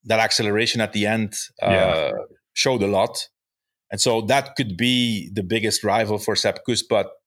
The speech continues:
Speaker 1: now we have to see, you know, how they're gonna play it. These two riders, Roglic and, and Vingegaard,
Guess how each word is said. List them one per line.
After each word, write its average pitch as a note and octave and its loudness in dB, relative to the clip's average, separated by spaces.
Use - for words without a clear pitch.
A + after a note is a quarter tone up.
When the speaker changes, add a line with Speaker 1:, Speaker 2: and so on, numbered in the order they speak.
Speaker 1:
now F#2+ -2
we C3 0
have A2+ 2
to G#2 -2
see, - 0
you G#2+ 0
know, A2+ 2
how A2+ 2
they're A2 -2
gonna G#2 -2
play C3 0
it. B2 -6
These A#2 0
two B2+ 0
riders, A#2 2
Roglic A2+ 2
and, G#2 0
and G2+ -2
Vingegaard, G#2+ 0